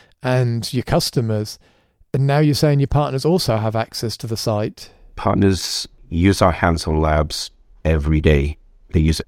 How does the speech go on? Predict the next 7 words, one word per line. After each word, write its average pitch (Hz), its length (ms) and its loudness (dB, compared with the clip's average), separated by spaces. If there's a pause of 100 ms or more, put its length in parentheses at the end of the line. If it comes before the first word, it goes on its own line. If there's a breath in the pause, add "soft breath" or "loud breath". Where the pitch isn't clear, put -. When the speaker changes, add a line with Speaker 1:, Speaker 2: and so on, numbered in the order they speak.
(160)
Speaker 2:
for - 160 -20
onboarding. 78 680 4 (360)
They 80 100 4
teach - 360 0
themselves 76 600 0
how - 140 -2
to 73 120 -6